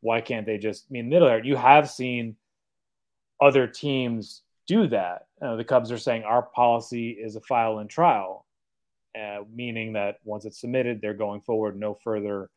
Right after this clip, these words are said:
negotiations. Other teams have bent on that. They did not come to agreements, uh, during spring training and have found common ground, uh, later.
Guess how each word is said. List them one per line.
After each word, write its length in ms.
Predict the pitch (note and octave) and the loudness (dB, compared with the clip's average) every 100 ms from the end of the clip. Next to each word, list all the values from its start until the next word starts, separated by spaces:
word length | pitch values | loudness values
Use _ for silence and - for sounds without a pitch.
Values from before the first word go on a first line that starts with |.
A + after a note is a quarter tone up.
| _ _ _ _ _ | _ _ _ _ _
negotiations. 680 | A#2+ A#2 G#2+ G#2+ G2 G2+ - - | -2 -2 -2 -6 -6 -14 -10 0
Other 180 | D3 E3+ | 2 2
teams 320 | F#3+ F#3+ F3+ | 0 -2 2
have 220 | E3+ D3+ - _ _ _ _ _ _ - | 2 2 -2 _ _ _ _ _ _ 2
bent 240 | E3 E3+ | 4 4
on 160 | A#2+ G2+ | 2 -2
that. 240 | F#2+ F#2 | -8 -8
They 120 | G#2 | -6
did 120 | A2+ A2+ | -4 -2
not 220 | B2 - _ - | -2 -4 _ -10
come 200 | A2+ G2+ | -8 -8
to 140 | A2+ | -10
agreements, 800 | G2+ G#2 G#2 G#2 G2 F#2+ - - - | -10 -10 -8 -8 -10 -14 -20 -20 -14
uh, 560 | G2+ F#2+ F#2+ F#2 F#2 F#2+ G2 - | -10 -8 -6 -6 -8 -10 -14 -6
during 280 | G#2+ G#2 G2+ | -4 -4 -10
spring 260 | - G#2 | -10 -10
training 600 | G2 A2+ G#2 G2+ G2+ G2 _ _ _ _ _ - | -8 -8 -6 -6 -8 -12 _ _ _ _ _ -10
and 120 | G#2+ | -8
have 120 | G#2+ | -6
found 520 | - G#2 G2+ G2+ G2+ - _ _ _ _ | -2 -2 -2 -4 -8 -14 _ _ _ _
common 300 | A#2 G#2 G#2 | -4 -4 -4
ground, 580 | G2+ G#2 G2 G2 G2 F#2+ - _ _ | -2 -2 -2 -6 -8 -14 -20 _ _
uh, 360 | G2+ F#2 F2+ F#2+ - _ _ | -10 -10 -10 -12 -18 _ _
later. 580 | C3+ B2+ C3 C3 A#2+ A#2 | 0 6 8 8 6 2